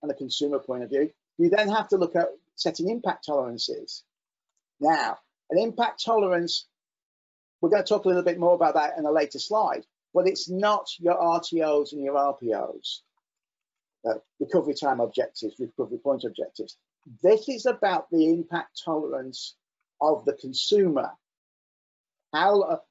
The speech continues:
before you do any harm, and we'll talk about, um, harm, as I said, in a later slide.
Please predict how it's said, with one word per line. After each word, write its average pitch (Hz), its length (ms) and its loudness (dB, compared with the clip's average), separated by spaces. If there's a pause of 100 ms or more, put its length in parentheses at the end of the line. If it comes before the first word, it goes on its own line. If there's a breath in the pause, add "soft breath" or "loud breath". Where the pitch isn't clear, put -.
(120)
before 180 340 4
you 165 80 -2
do 160 160 2
any 151 180 -2
harm, 135 400 -2
and 139 80 -8
we'll 156 120 0
talk 185 260 0
about, 156 260 0 (320)
um, 139 300 -2
harm, 135 360 0 (520)
as 123 100 -6
I 127 40 -12
said, 143 260 -4
in 123 80 -12
a 127 60 -6
later 131 240 -6
slide. - 340 -2